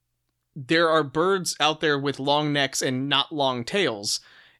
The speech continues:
and the way, and they don't fall over <laughs> because what, what, one of the things this book, like, or, or, you know, these theories forget about, it seems like, is that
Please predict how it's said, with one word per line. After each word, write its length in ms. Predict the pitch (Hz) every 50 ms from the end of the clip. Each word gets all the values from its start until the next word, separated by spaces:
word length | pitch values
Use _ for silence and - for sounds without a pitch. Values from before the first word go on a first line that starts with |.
| _ -
and 300 | 143 143 143 131 127 127
the 100 | 156 147
way, 240 | 139 156 160 156 151 139 143 -
and 160 | 147 147 143 143
they 140 | 160 175
don't 220 | 175 170 165 151 156
fall 360 | - - - 147 151 147 147
over 380 | 170 202 175 139 127 - 120 -
<laughs> 40 | -
because 340 | - 170 - 170 165 147 - - - - - - _ -
what, 300 | 151 147 156 165 - -
what, 200 | 170 185 - 165
one 140 | 170 202 233
of 80 | 247 226
the 40 |
things 140 | 240 220 196
this 180 | 190 180 170 175
book, 320 | 165 160 165 151 - - -
like, 300 | 160 143 135 123 - - _ _ _ _ _ _ _ _ _ _ _ _ _ _ _ _ _ _ _ _ _ _ _ _ -
or, 120 | 170 170 170
or, 200 | 147 143 131 123
you 120 | 139 151
know, 80 | 139 131
these 260 | 131 147 143 131 -
theories 360 | - - 160 165 156 143 135
forget 320 | - - 135 113 151 160 196
about, 200 | 185 151 135 131
it 100 | 127 -
seems 320 | - - 185 233 240 170 143
like, 280 | 120 117 123 120 - - - - - - - _ _ _ -
is 180 | 165 151 139 156
that 220 | 160 147 - -